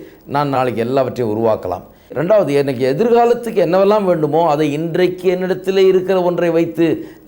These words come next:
நான் எதிர்காலத்துக்கு உருவாக்க முடியும். மூன்றாவது, இந்த விதைப்பு, அறுப்புங்கிற பிரமாணத்தை தேவன் ஏற்படுத்தினது காரணமே என்னன்னா,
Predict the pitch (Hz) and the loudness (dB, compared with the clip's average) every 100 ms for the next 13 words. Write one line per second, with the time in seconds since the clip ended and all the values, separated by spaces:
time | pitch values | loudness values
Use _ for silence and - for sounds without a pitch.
0 | 160 156 147 - - - - 156 165 151 | -2 0 -2 -8 -18 -14 -2 2 4 4
1 | 143 - 120 135 131 123 113 113 120 113 | 2 -2 -2 0 0 0 -2 -2 -2 -4
2 | - - _ _ _ _ - 175 247 226 | -12 -20 _ _ _ _ -4 0 2 2
3 | 147 120 127 147 101 - - - 147 160 | 2 0 0 0 -4 -10 -20 -12 -2 -2
4 | 113 147 202 220 - 247 185 190 196 208 | 0 2 2 2 -2 0 0 0 -2 -2
5 | 208 185 - 147 165 170 160 - 165 151 | 0 -4 -2 -4 0 0 -2 -2 -2 0
6 | 139 165 151 135 156 160 160 160 156 143 | 0 0 2 0 0 -2 -4 -4 -6 -6
7 | - 131 156 165 156 139 135 131 | -2 0 0 0 -2 -2 -2 -4